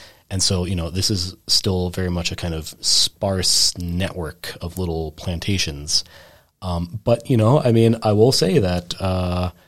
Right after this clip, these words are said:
yeah, sure, uh, there's this old joke that everybody always tells about the Icelandic forest, right? Like, we all know how it goes. Uh,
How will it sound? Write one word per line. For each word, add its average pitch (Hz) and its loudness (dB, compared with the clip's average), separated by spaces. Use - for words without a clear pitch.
yeah, 147 4
sure, 104 2
uh, 92 -2
there's 98 0
this - 2
old 98 0
joke 95 0
that 90 -4
everybody 90 -2
always 90 -2
tells 85 -2
about 82 -6
the 92 -4
Icelandic 82 -6
forest, 80 -8
right? 85 -8
Like, 85 -8
we 87 -6
all 82 -2
know 85 -4
how 85 -4
it 85 -8
goes. 80 -4
Uh, 76 -8